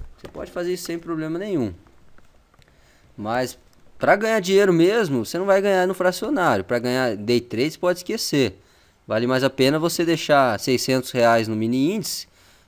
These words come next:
e aí você opera ali. Seiscentos reais é um contrato, opera um contrato, até você conseguir liberar mais dois, com mil e duzentos. Mas por, vai por trezentos reais numa ação, vai comprar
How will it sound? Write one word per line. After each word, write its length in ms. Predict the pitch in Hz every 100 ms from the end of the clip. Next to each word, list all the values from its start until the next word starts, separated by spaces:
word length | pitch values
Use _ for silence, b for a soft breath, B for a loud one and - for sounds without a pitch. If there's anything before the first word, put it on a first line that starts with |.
| _
e 80 | 143
aí 80 | 147
você 240 | 165 190
opera 400 | 190 160 160 156
ali. 460 | 120 123 127 92 -
Seiscentos 440 | 117 107 120 117
reais 280 | 120 117 113
é 40 |
um 80 | 117
contrato, 600 | 113 139 135 147 196 - _ b b b _
opera 400 | 127 - 120 131
um 100 | 131
contrato, 680 | 147 147 120 113 92 - - - b b
até 220 | - - 101
você 260 | 104 120
conseguir 520 | - 123 - 107 110
liberar 360 | 117 110 113 113
mais 200 | 117 107
dois, 420 | 120 123 107 82
com 140 | - 98
mil 160 | 101
e 40 | 101
duzentos. 720 | 113 98 120 104 - - - - b b b b b - -
Mas 220 | 95 90
por, 300 | - 127 - - _ -
vai 140 | 127
por 200 | - 139
trezentos 500 | 131 127 113 151 147
reais 340 | 123 120 123 107
numa 160 | 104
ação, 400 | 92 - 139 95 b b b b b b _ _ _ _
vai 120 | 95 98
comprar 800 | 107 - 123 120 107 90 82